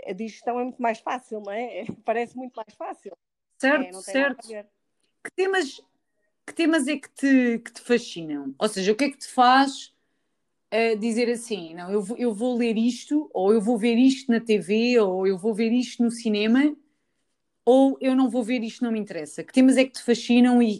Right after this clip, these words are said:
Speaker 2: e que outros é que te, de alguma forma, te são indiferentes ou, ou até te causam alguma, eh, repulsa?
Speaker 1: Olha, essa é fácil, porque, e também, lá está, isto está tudo interligado, não é?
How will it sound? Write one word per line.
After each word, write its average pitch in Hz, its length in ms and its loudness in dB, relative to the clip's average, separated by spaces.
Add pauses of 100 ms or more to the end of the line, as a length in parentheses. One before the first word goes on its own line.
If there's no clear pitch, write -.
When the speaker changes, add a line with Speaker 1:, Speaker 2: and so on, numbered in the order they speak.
Speaker 2:
e 202 40 -6
que 240 200 0
outros 247 320 0
é 226 80 4
que 220 120 -6
te, 220 260 -2
de 175 160 -2
alguma 202 280 2
forma, 214 300 0
te 214 120 -16
são 214 120 -2
indiferentes 202 680 0
ou, 185 160 -4
ou 190 160 0
até 202 180 -2
te - 140 -14
causam 190 440 -2
alguma, 185 440 -4 (1000)
eh, 185 220 -4
repulsa? 196 460 -4
Speaker 1:
Olha, 175 260 -2
essa 220 200 -6
é 240 40 0
fácil, 170 500 -4 (400)
porque, 196 400 -10 (840)
e 190 120 -14
também, 208 380 -4
lá 208 160 -2
está, 180 240 -6
isto 180 100 -10
está - 160 -8
tudo 202 200 -14
interligado, 175 640 -12
não 165 100 -14
é? 160 140 -20